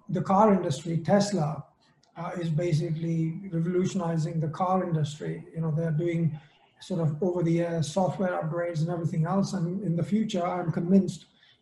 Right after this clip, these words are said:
and I'm not so sure about the timing, but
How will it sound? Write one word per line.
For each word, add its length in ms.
and 140
I'm 160
not 160
so 160
sure 160
about 160
the 80
timing, 420
but 340